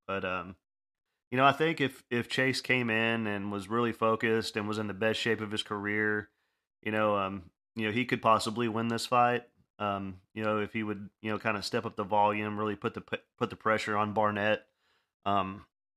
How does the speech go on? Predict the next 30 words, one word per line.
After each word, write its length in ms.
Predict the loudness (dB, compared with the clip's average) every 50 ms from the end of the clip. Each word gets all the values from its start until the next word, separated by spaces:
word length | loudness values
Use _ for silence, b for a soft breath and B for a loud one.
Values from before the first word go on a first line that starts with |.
| _ _ _ -4
I 80 | -2
think 220 | 2 2 2 4 4
if 300 | 2 2 2 -2 -8 -2
Chase 340 | 0 2 4 4 2 0 -2
wins, 440 | 0 0 2 2 2 2 0 0
it 80 | 0 -2
would 120 | -2 -4 -2
be 140 | -2 0 0
like 160 | 0 0 0
a 80 | -2
third 320 | -2 0 0 0 0 0 0
round 300 | 0 0 2 0 0 -2
finish 340 | -4 -2 -2 -2 -2 -2 -2
after 260 | -2 -2 -4 -8 -6
Barnett 460 | -2 0 2 2 2 0 -2 -2 -2
gasses 400 | 0 0 0 0 0 -4 -4 -2
out. 400 | 0 2 4 4 4 2 0 -4 _ _ _ _ _ _ _ _ _ _ _ _ -6
Um, 380 | -6 -4 -6 -6 -10 -16 -20 _ _ _ 0
I'd 140 | 2 4 6
honestly 340 | 6 6 4 4 2 2 2
like 200 | 2 2 0 0
to 80 | -4
see 200 | -4 -2 -2 -2
Chase 300 | 0 0 0 0 0 0
get 160 | -2 -2 -2
the 80 | 0 0
win, 460 | 0 0 0 0 0 -2 -4 -6 -8 _
you 120 | -8 -6 -4
know, 360 | -2 0 -2 -2 -4 -8 -12 -10 _
um, 340 | -4 -2 -2 -2 -2 -4 -6